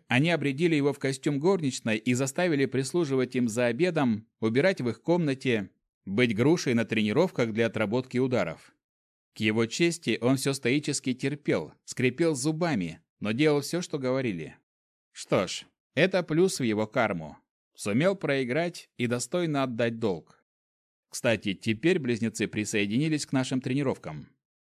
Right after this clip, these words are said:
Род Гордеевых был родом военных. Они практиковали какую-то гремучую смесь из борьбы и рукопашного боя.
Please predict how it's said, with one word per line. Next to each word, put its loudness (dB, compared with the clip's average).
Род 2
Гордеевых 2
был 2
родом 2
военных. 0
Они 0
практиковали 0
какую-то -2
гремучую 0
смесь -4
из -2
борьбы 2
и -2
рукопашного -2
боя. -2